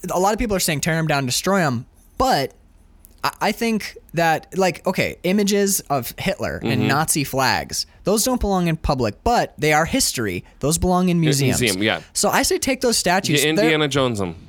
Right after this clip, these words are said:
Speaker 1: Yeah,
Speaker 2: They
Speaker 1: those
Speaker 2: belong in a museum 'cause it's important to remember where we came from and to learn those
Speaker 1: They're
Speaker 2: lessons.
Speaker 1: histor-, yeah, they are, they're historical,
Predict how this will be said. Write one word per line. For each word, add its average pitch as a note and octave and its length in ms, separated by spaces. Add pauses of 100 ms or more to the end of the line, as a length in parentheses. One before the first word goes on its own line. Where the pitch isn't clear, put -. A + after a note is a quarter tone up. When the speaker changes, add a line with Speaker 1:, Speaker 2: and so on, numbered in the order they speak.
(100)
Speaker 1:
Yeah, C4 160
Speaker 2:
They A#2+ 140
Speaker 1:
those A3+ 140
Speaker 2:
belong C3+ 180
in C#3+ 80
a - 20
museum C3 500
'cause A2 220
it's G#2 140
important A2 340
to - 80
remember G2+ 540
where G#2 300
we G2+ 100
came G#2 240
from F#2 240
and F2+ 120
to F#2 100
learn F#2 260
those E2 100
Speaker 1:
They're D#3+ 140
Speaker 2:
lessons. E3+ 280
Speaker 1:
histor-, F3 200
yeah, E3+ 240
they C#3 160
are, D3 180
they're C#3+ 240
historical, D#3+ 840